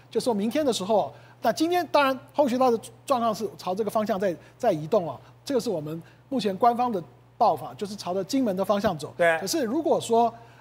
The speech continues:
Speaker 1: 呃，当然这个，这个走法其实对我们威胁就已经蛮大了，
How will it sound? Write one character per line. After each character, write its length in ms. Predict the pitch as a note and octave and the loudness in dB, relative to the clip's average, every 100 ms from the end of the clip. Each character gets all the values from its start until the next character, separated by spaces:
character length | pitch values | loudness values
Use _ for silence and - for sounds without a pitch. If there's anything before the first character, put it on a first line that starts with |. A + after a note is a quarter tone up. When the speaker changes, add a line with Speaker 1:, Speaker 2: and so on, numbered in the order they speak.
| - | -8
Speaker 1:
呃， 100 | F#3+ | 0
当 140 | D#4 | 2
然 140 | D4 C4 | 2 0
这 100 | F#4 | 0
个， 120 | D#4 - - | 0 -2 -6
这 100 | F4+ | 0
个 80 | C4 | 2
走 160 | A3+ | 4
法 160 | B3+ F3+ | 4 0
其 140 | G#3+ | -2
实 80 | A#3+ | 0
对 100 | B3 | 0
我 60 | F#3 | 0
们 100 | F#3 | 0
威 100 | G#3+ | -2
胁 160 | A3+ | -2
就 120 | F#3 | -4
已 40 | G3 | -4
经 140 | G#3 | -4
蛮 180 | G3+ D3+ | -6 -4
大 160 | F3+ | -4
了， 80 | C#3 | -4